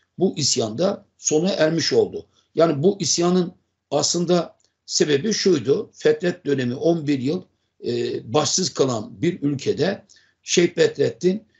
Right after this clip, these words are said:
e, ekonomik sıkıntı çeken Türkmenleri devlete karşı ne yapmaya çalıştı? Kullanmaya çalıştı. E, şeyde de öyleydi. Yani bin iki yüz Babaylar isyanında da,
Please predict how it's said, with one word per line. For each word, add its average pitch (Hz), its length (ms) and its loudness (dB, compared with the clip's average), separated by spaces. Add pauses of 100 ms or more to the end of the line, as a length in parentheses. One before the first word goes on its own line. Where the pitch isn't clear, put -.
(120)
e, 117 120 -4 (420)
ekonomik 160 480 2
sıkıntı - 480 -2
çeken 120 440 -4
Türkmenleri 131 760 -2 (420)
devlete 180 420 6
karşı 120 360 -2
ne 156 60 0
yapmaya 127 300 -2
çalıştı? 185 540 -2 (380)
Kullanmaya 202 520 4
çalıştı. - 560 -4 (300)
E, 113 120 0
şeyde 165 380 0
de 285 60 -2
öyleydi. 160 440 4
Yani 147 260 0
bin 170 120 0
iki 175 200 -2
yüz 139 180 -2
Babaylar 160 560 2
isyanında 135 720 -2
da, 208 280 -6